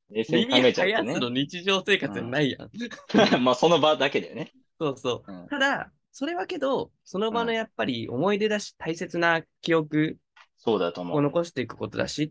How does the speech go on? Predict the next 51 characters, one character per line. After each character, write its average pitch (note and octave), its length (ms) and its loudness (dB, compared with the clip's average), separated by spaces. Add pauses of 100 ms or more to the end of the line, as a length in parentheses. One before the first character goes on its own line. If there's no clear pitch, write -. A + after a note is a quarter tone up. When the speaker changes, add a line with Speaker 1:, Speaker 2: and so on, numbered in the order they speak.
(100)
Speaker 2:
て C3 80 2
い B2+ 120 6
う B2+ 60 4
の A#2+ 100 2
で、 G#3+ 180 6
Speaker 1:
う - 20 2
ん。 D3+ 40 2
Speaker 2:
ま F#3 120 4
あ、 C#3+ 80 0
そ - 100 -6
の G#3+ 140 2
瞬 A3+ 260 -2
間 A3 180 -4
で G#3+ 100 -2
買 G#3 160 0
う A3 40 0
っ - 20 -6
て - 160 -12
こ - 120 -10
と A2+ 100 -6
を、 A#2+ 80 -2
Speaker 1:
う - 20 0
ん。 C#3 40 2
Speaker 2:
ま E3+ 60 6
あ、 - 40 -2
今 D4 240 2
後、 C#4+ 180 -2
Speaker 1:
う A2+ 60 -10
ん。 - 40 -4
Speaker 2:
そ A#3+ 80 2
の D4 120 2
後 D#4 220 0
は A2+ 80 -4
買 B2+ 120 -4
わ D3+ 120 2
な G3+ 80 2
い A#3 60 -2
ん D3+ 40 -4
だ - 80 -2
ろ - 80 -6
う D#3 60 -14
け - 80 -8
ど、 B2+ 240 0 (240)
や B3+ 140 2
っ A3+ 40 2
ぱ C#4 60 6
り D#3 80 2
こ A#2 120 -6
う、 - 40 -4
Speaker 1:
う - 40 -12
ん。 - 40 -20